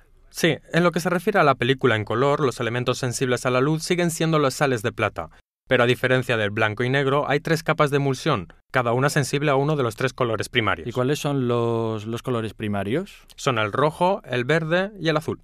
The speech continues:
Speaker 2: Ah.
Speaker 1: Y luego, con un procedimiento químico que es un poco más complejo que el de blanco y negro, se produce la transformación que lleva un negativo en color.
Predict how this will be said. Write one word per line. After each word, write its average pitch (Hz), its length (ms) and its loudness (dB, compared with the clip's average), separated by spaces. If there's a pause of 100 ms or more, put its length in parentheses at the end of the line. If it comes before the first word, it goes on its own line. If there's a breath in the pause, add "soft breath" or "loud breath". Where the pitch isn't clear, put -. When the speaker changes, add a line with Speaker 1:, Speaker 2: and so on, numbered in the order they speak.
Speaker 2:
Ah. 92 320 -12
Speaker 1:
Y 143 80 0
luego, 190 420 4
con 113 200 0
un 135 100 2
procedimiento 131 600 2
químico 139 460 2
que 127 120 0
es 120 120 0
un 131 120 0
poco 131 200 0
más 123 180 0
complejo 120 460 -2
que 113 100 0
el 107 60 0
de 104 80 0
blanco 117 240 -2
y 131 60 2
negro, 147 260 -2
se 160 160 0
produce 170 340 0
la 165 120 0
transformación 135 640 -2
que 131 140 -2
lleva 131 180 2
un 120 100 0
negativo 113 360 -2
en 113 100 -4
color. 110 340 -2